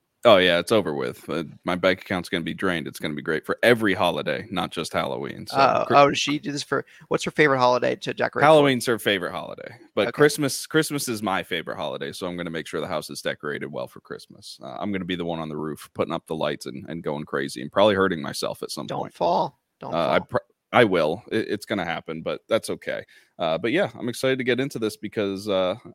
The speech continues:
Speaker 1: I've recently come into possession of a P S five and I wanna talk about it.
Speaker 2: Yes. So please just let us know, take as much time as you want, Ethan. Let us know how your journey with the P S five has been so far over these past few weeks.
Speaker 1: Uh, it's been great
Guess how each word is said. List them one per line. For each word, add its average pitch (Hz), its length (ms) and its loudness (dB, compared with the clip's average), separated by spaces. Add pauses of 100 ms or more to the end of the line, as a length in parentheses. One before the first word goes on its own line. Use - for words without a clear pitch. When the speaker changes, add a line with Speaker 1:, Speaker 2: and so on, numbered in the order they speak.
Speaker 1:
I've 104 220 -4
recently 120 420 0
come 120 220 0
into 117 100 -2
possession 117 460 -4
of 113 80 -10
a 113 40 -8
P 120 160 -4
S 120 140 -2
five 117 360 0
and 92 100 -6
I 90 60 -4
wanna 92 240 -6
talk 101 260 -4
about - 240 -6
it. - 80 -16 (600)
Speaker 2:
Yes. - 520 -2
So 143 420 2 (140)
please 185 500 -8 (460)
just - 260 -6 (340)
let 147 240 4
us 233 220 2
know, 156 460 0
take - 160 -4
as 127 100 -6
much 143 200 -6
time 156 200 -2
as 139 80 -10
you 135 60 -4
want, 127 180 -2
Ethan. 120 380 -14
Let 156 160 0
us - 100 -6
know 170 220 -2
how 131 180 -2
your 143 140 -2
journey 135 260 -2
with 127 100 -8
the - 60 -16
P - 160 -10
S 127 100 -4
five 120 280 0
has 117 100 -12
been 117 400 -10
so - 180 -8
far 117 160 -6
over 113 120 -6
these 110 100 -12
past - 280 -8
few 123 120 -12
weeks. - 320 -10 (800)
Speaker 1:
Uh, 117 300 2
it's 127 160 0
been 170 220 2
great 131 420 2